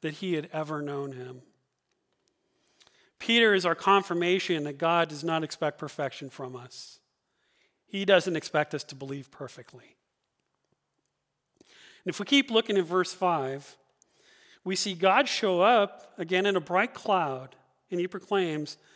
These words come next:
"This is my beloved Son, with whom I am well pleased. Listen to him."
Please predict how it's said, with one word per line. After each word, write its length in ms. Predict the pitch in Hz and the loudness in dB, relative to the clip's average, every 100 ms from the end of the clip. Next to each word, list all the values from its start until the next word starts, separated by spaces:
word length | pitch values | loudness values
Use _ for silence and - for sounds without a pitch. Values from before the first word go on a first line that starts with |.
| _ _ | _ _
"This 380 | 165 202 226 226 | 2 8 8 6
is 140 | 185 180 | -4 2
my 180 | 180 | 2
beloved 380 | 170 160 151 156 | 2 2 0 -2
Son, 540 | - - 156 139 131 135 _ _ _ _ | -6 -8 -6 -6 -8 -14 _ _ _ _
with 180 | 180 180 | -2 -2
whom 240 | 196 196 185 | 0 0 2
I 120 | 165 | 0
am 120 | 151 | -2
well 200 | 151 151 | -6 -8
pleased. 500 | - 160 147 139 - | -8 -8 -8 -10 -8
Listen 480 | 147 147 - 135 127 | -4 -4 -6 -10 -14
to 220 | - 139 | -16 -16
him." 140 | 131 | -16